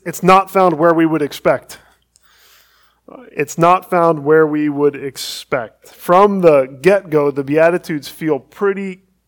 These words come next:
counterintuitive. They go against the way that, that we think. We don't usually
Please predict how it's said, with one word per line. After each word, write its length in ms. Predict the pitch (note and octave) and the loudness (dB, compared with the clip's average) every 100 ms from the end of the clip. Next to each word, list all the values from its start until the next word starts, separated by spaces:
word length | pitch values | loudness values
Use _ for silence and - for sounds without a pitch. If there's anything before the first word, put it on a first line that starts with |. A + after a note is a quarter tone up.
| _ | _
counterintuitive. 920 | - E3+ D#3+ D#3 C3 C#3 A#2 G2+ _ - | -2 0 0 -4 -6 -10 -10 -14 _ -8
They 140 | G#3 | -4
go 160 | D3+ D#3 | 0 0
against 460 | C3 D#3+ D#3+ - | 0 -2 -4 -4
the 100 | D3 | -4
way 220 | C#3 C3+ | -2 -4
that, 240 | B2+ B2 D#3+ | -4 -8 -10
that 140 | C3 | -10
we 120 | C3 | -10
think. 400 | B2+ C#3+ A2+ - _ _ _ _ _ - | -14 -14 -16 -20 _ _ _ _ _ -10
We 100 | D3 | -4
don't 220 | E3 D3+ | -2 -4
usually 640 | D3+ F3 D#3 D#3+ D#3 D3 | -4 -4 -4 -4 -2 -4